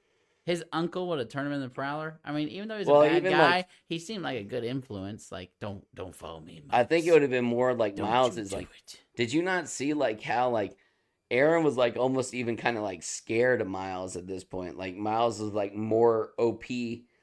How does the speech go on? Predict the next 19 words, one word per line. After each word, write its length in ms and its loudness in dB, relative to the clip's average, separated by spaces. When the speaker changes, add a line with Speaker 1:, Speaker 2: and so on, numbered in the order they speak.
Speaker 2:
Like, 200 2
the 100 -2
Miles 500 0
in 140 -2
Earth 260 2
forty-two, 720 -2
Speaker 1:
Yeah. 160 -4
Speaker 2:
like, 180 0
the 80 2
Miles 440 -2
that 160 0
is 100 -4
the 100 -8
Prowler 460 -2
now 460 -6
is 260 0
way 460 0
better 460 2
than 500 -4